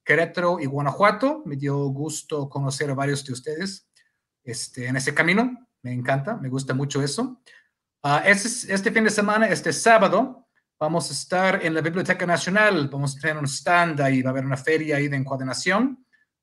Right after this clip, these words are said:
porque también tenemos, este, el editorial y también tenemos un taller de encuadernación, ¿no? Entonces ahí vamos a estar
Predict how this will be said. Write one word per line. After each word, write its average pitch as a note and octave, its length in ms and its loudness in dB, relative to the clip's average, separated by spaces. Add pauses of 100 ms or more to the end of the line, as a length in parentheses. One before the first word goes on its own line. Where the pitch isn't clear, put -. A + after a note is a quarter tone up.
porque B2+ 180 -10
también C#3+ 540 -2
tenemos, C#3 480 0
este, - 260 -10
el B2+ 60 -2
editorial D#3 500 0
y F#3 60 -2
también C3 260 -2
tenemos B2 300 -8
un A#2+ 80 -16
taller A2+ 220 -14
de A#2 40 -12
encuadernación, D3+ 640 2 (300)
¿no? C#3 200 -6
Entonces C3 240 -6
ahí D#3+ 120 2
vamos G3 240 4
a F3+ 40 -2
estar A#3 540 4